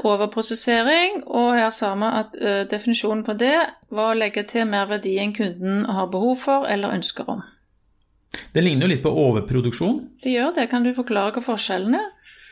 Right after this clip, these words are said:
Speaker 2: Ja, vi sa overproduksjon er å produsere mer enn det kunden trenger, altså flere enheter, eller produsere produkter eller tjenester som ingen egentlig trenger akkurat nå. Overprosessering er, eller jeg skal si litt lillebroren til det,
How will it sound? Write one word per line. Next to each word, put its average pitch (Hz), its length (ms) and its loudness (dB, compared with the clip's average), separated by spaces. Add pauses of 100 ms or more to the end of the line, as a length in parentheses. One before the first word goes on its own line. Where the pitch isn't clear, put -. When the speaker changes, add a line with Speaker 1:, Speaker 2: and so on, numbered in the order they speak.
(880)
Speaker 2:
Ja, 160 200 2
vi 156 100 -2
sa 139 180 0
overproduksjon 117 540 0
er 123 120 2
å 123 40 -4
produsere 120 540 0
mer 110 240 0
enn 127 140 0
det 117 160 0
kunden 117 160 0
trenger, 113 280 0
altså 110 160 -2
flere 107 280 -2
enheter, 113 600 0 (300)
eller 113 600 -2
produsere 113 360 -4
produkter 117 680 -2
eller 113 140 -2
tjenester 117 400 -2
som 117 140 0 (960)
ingen 120 260 0
egentlig 120 380 -2
trenger 123 280 0
akkurat 135 280 -2
nå. 214 300 0 (640)
Overprosessering 165 680 2
er, 151 240 4
eller 131 240 2
jeg 127 80 2
skal 160 140 0
si 175 60 4
litt 165 200 0
lillebroren 123 640 4
til - 80 2
det, 190 140 4